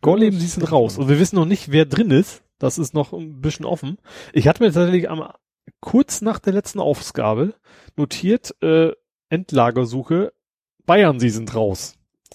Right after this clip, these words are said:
Speaker 1: Weil ja der, äh, was, Söder? Ja.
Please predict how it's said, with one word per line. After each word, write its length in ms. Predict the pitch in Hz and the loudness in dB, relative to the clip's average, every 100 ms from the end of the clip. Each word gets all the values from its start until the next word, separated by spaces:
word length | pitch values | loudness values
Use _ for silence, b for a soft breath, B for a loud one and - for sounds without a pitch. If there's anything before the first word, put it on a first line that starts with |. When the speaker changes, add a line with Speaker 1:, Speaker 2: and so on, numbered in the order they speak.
| B B _ - | B B _ -4
Speaker 1:
Weil 180 | 123 | 0
ja 200 | 123 127 | 2 2
der, 500 | 117 127 117 117 127 - | 2 2 2 0 -2 -8
äh, 240 | 131 123 - | -4 -4 -6
was, 320 | 90 127 123 | -12 -10 -8
Söder? 340 | 123 165 247 - _ _ _ _ _ _ _ - | -6 -4 -4 -8 _ _ _ _ _ _ _ -12
Ja. 220 | 117 101 | -12 -12